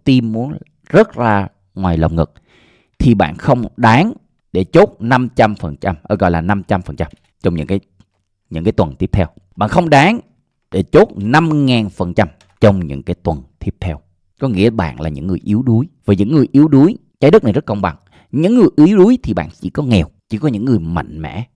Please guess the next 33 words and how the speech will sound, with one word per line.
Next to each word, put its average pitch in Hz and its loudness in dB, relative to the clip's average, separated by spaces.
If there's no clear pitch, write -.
thì 85 -8
mới 76 -6
có 104 0
giàu 87 0
sang. 82 -6
Ba 165 6
mươi 143 2
tám 117 0
phần 82 -4
trăm, 87 -4
ba 151 4
mươi 151 2
tám 135 0
chấm 135 0
hai. 110 -2
Chừng 123 0
nào 139 4
ba 156 6
mươi 165 0
tám 175 2
chấm 180 0
hai, 165 0
mình 87 -10
cho 98 -4
bạn 73 -10
luôn 87 -10
cái 104 -4
D 87 -8
D 82 -8
của 76 -18
mình, 73 -16
bear 131 4
market 101 -4